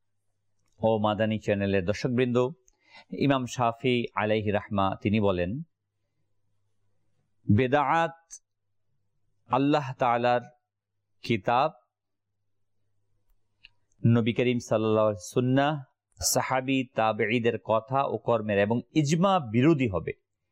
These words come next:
সেটি হলো বেদাতে দলালা বা মন্দ বেদাত, খারাপ বেদাত। উলামায়ে কেরাম রাহিমাহুমুল্লাহিল মুবিন তিনারা বলেন যে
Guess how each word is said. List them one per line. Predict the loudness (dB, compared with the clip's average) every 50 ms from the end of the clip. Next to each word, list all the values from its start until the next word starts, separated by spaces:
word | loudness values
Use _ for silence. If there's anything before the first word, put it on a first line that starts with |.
| _ _
সেটি | -2 0 0 2 2 4 4
হলো | 4 4 4 2 0 0 -2 -8 _ _ _ _ _ _ _ _ _ _ _ _ _ _ _ _ -2 0 2
বেদাতে | 2 2 2 2 2 2 2 0 -2 -2 -4 -4 -4 -6 _ _ _ _ _ _ _ _ _ _ _ _ _ -2 0
দলালা | 2 2 2 2 2 2 2 2 2 0 0 0 -4 -8 -12 -14 _ _ _ _ -4
বা | -2 0 2 2 0 -2 -4 -10 _ _ _ _ 2
মন্দ | 4 4 4 4 2 0 -2 -2
বেদাত, | -2 -2 -2 0 0 -2 -2 -4 -8 -12 _ _ -20 -20 _ _ _ _ _ _ _ _ _ _ _ _ _ _ _ _ _ _ _ -4
খারাপ | -2 0 2 2 0 -2
বেদাত। | -4 -8 -8 -6 -8 -8 -8 _ -20 -20 -20 _ _ _ _ _ _ _ _ _ -20 -20 -20 -20 -14 _
উলামায়ে | 0 2 4 4 2 2 0 -2
কেরাম | 0 0 2 2 2 0 0 -4 -6 -10 -14 _ _ _ _ _ _ _ _ _ _ _ _ _ _ _ _ _ _ _ _ _ _ _ _ _ _ _ _ _ _ _ _ _ _ -6
রাহিমাহুমুল্লাহিল | -4 -4 -2 -2 -2 0 0 2 2 2 2 2 2 0 0 -2 -2
মুবিন | -2 -2 0 0 0 0 0 0 -4
তিনারা | -4 0 0 2 2 2 2
বলেন | 0 -2 -2 -2 -2 -2 -4 -6 -8 _ _ _ _ _ _ _ _ _ _ _ _ _ -2
যে | 0 2 2 2 2 0 -2